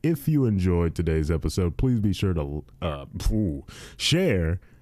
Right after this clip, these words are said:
and like, 'cause this will be going up on YouTube as well. Like the video as well. Share it on all forms of,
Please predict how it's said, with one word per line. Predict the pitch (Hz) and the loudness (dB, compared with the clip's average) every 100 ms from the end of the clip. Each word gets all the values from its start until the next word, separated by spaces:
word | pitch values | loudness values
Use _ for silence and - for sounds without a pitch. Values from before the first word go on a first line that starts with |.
| - | -2
and | 196 254 | 0 2
like, | 269 262 85 | 2 2 0
'cause | - 123 127 | 0 0 2
this | 175 - | 0 2
will | 165 190 | 0 2
be | 170 | 2
going | 147 156 151 | 2 2 2
up | 147 131 | 0 0
on | 120 | 0
YouTube | 127 117 101 | 2 0 0
as | 87 | 0
well. | 104 107 73 | 0 -2 -4
Like | 78 131 - | -2 -2 -2
the | |
video | 123 147 151 110 | -2 0 0 0
as | 101 | 0
well. | 104 147 80 - - - | 0 -2 -4 -8 -16 -16
Share | - - 180 175 | -6 -2 0 0
it | 165 127 | 0 0
on | 117 | 2
all | 123 139 | 2 0
forms | 135 139 143 123 | 0 0 2 2
of, | 104 | 0